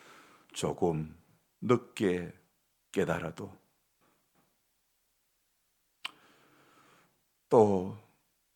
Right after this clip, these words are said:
삶의 여정 가운데 시들-, 시리도록 아픔이 있다 할지라도,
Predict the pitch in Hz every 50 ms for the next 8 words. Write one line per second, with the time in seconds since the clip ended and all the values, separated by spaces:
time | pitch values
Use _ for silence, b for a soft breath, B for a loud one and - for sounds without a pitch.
0 | _ _ - - - - - 117 110 113 120 117 110 104 101 98 - 117 110 110
1 | 110 104 90 92 101 104 95 104 98 101 110 123 - - - - - - 165 143
2 | 123 123 - 120 - - - - - 156 143 127 117 - 113 104 107 98 101 -
3 | - _ _ _ _ - - - - - - - 170 190 196 139 117 - - -
4 | 135 104 - - - - - 107 101 - - 113